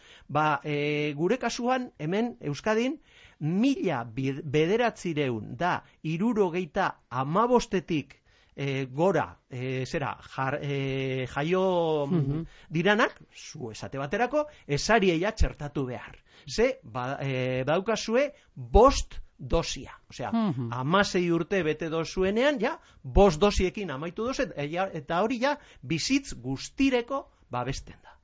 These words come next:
Speaker 1: Baina aurrerago jaia-, jaio garanak, ba, euki behar doguz bost dosi. Eta asko ez daukagu.
Speaker 2: Hmm.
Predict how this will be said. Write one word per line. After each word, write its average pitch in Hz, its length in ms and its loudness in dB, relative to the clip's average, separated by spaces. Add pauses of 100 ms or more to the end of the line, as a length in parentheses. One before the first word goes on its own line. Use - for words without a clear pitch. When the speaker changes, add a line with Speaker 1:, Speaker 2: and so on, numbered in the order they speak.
(200)
Speaker 1:
Baina 269 440 2 (240)
aurrerago 170 640 2
jaia-, 160 500 -8
jaio 160 680 -2
garanak, 277 500 -2 (240)
ba, 226 380 0 (260)
euki 165 540 2
behar 131 300 -4
doguz 277 500 0 (100)
bost 190 420 0 (200)
dosi. 127 580 -4 (280)
Eta 254 320 -2 (240)
asko 180 560 -4
ez 120 280 -10
daukagu. - 720 -6
Speaker 2:
Hmm. 127 160 -8